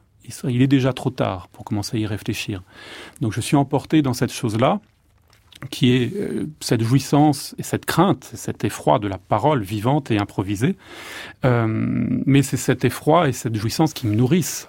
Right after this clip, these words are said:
Et après, pour compléter ce que la, la, la, la réponse à votre question, en effet, il y a des livres, deux, trois livres,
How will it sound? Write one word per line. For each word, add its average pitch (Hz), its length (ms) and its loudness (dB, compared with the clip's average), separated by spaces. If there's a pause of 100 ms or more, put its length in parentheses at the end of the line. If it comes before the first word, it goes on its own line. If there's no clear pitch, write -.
Et 139 180 6
après, 196 420 2
pour 127 300 -2
compléter 123 340 0
ce 113 80 -4
que - 120 -2
la, 113 380 0
la, 110 220 -4
la, - 440 -6
la 113 140 -4
réponse 117 360 -4
à - 20 0
votre 104 140 -4
question, 208 400 0
en 160 160 8
effet, 151 240 4
il 175 100 2
y 139 80 8
a 139 60 4
des 117 100 4
livres, 110 340 -4 (1000)
deux, 139 240 4
trois 135 220 2
livres, 131 380 -2